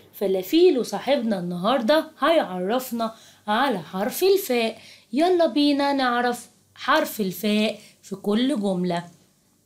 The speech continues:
أو في كل كلمة. ده حرف الفاء لما بيكون الفاء لوحده، وده حرف الفاء لما بيشبك في اخواته الحروف. تعالوا نشوف ازاي بنقراه،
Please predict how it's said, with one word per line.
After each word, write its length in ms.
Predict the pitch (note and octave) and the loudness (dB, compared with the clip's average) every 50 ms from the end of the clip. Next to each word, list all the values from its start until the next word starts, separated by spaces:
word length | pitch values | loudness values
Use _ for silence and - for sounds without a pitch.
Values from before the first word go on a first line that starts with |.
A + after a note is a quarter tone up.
| _ _ _ - | _ _ _ -8
أو 180 | A3 A#3 A3 F#3+ | -4 -2 -2 -4
في 160 | - - A#3 | -4 -8 -12
كل 480 | - - - A#3 C4 C#4 C#4+ D#4 D#4+ D#4+ | -10 -4 0 0 2 2 2 2 2 0
كلمة. 400 | - B3+ A3 G#3+ G#3 G3+ F#3+ - - - - - - _ - | 0 2 2 2 2 0 -2 -4 -8 -14 -20 -20 -16 _ -2
ده 160 | G#3+ D#4+ F4 | 2 2 2
حرف 440 | F4 - F4 F#4 F4+ - - - A3 | 2 2 2 2 2 2 0 -2 -2
الفاء 480 | F#3+ F#3 - - A3+ A3 G#3+ G#3 G#3+ - | -2 -2 -2 -2 0 0 0 0 -2 -4
لما 460 | G#3 G3+ A3+ A#3 G#3+ G3 F3+ E3+ E3 | -2 -2 0 2 2 0 0 -4 -6
بيكون 680 | D#3+ D#3+ E3+ E3+ E3+ - - B3 C4 A#3+ G#3+ F3+ E3+ D#3+ | -8 -6 -6 -6 -8 -8 -6 -4 -2 0 0 0 -2 -4
الفاء 640 | D#3 D#3 D#3 - - A3+ A3+ G#3+ F#3+ F3+ - - F#3+ | -6 -8 -10 -6 -4 -2 0 0 0 -2 -4 -6 -6
لوحده، 680 | F3+ E3+ E3 E3+ F#3 - - - A#3 C#4+ G4+ B4 - - _ _ _ _ _ _ _ _ _ _ _ _ _ _ _ _ _ _ _ _ _ _ _ - - _ | -6 -4 -2 -2 -4 -4 -6 -4 0 0 0 0 0 -4 _ _ _ _ _ _ _ _ _ _ _ _ _ _ _ _ _ _ _ _ _ _ _ -20 -16 _
وده 240 | - E4 F#4 F#4+ G4 | 0 2 2 4 2
حرف 360 | G4 - E4 E4 D#4+ - - | 2 2 2 0 0 0 0
الفاء 440 | A#3 A3 A3 G#3+ B3+ B3 A#3+ A#3+ - | -2 -2 0 0 0 0 0 0 0
لما 360 | A3 A3+ A3+ A3+ A3 G#3+ G3+ | -2 -2 0 0 2 0 0
بيشبك 560 | F#3 F3 G3+ G#3 G#3 G3+ G3+ - F#3 F3+ F3+ - | 0 0 0 0 0 -2 -2 -4 -4 -4 -4 -6
في 140 | - G3 | -10 -12
اخواته 720 | F3+ - - F#3 F#3 F#3 F#3+ G3 G3 - B3+ C#4 C4 C4 - _ _ - | -12 -10 -6 -2 -2 0 0 -2 -2 -2 -4 -4 -4 -8 -14 _ _ 2
الحروف. 640 | F4+ F4+ F4+ - C4 G#3 F3 D#3+ F#3 F#3 - - - - - - - _ _ - | 2 2 2 2 0 0 0 -2 -6 -10 -12 -16 -20 -20 -20 -20 -20 _ _ -8
تعالوا 480 | F3+ E3 E3+ A3 D#4 F#4+ G4 G4+ F4 | -6 -2 0 2 4 4 4 2 2
نشوف 540 | D#4+ - - - C#4 C4+ C4 C4 A#3 - - - _ _ _ _ - | 0 -2 -2 -4 -2 -2 -2 -2 -2 -4 -8 -16 _ _ _ _ -8
ازاي 560 | F#3 F3 D3+ C#3+ D#3 G#3 G#3 A3 A3+ A#3+ B3 A3+ | -6 -6 -6 -4 -2 0 0 2 2 2 0 0
بنقراه، 840 | F3 A#3+ B3 C4 C#4+ - - A3 G#3 G3 G3 G3 G3 G3 F#3+ - | -2 0 0 2 0 0 0 0 0 2 2 2 0 0 -2 -8